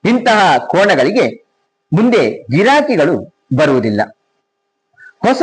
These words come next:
ಕೋಣಗಳನ್ನು ತಂದಾಗ ಮಜಿನೀರಿನಿಂದ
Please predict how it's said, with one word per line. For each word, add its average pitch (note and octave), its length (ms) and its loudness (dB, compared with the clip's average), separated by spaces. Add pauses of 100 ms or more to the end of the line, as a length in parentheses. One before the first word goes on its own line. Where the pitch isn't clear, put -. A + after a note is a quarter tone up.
ಕೋಣಗಳನ್ನು C#4 640 2 (180)
ತಂದಾಗ B2 460 0 (960)
ಮಜಿನೀರಿನಿಂದ A#3 840 2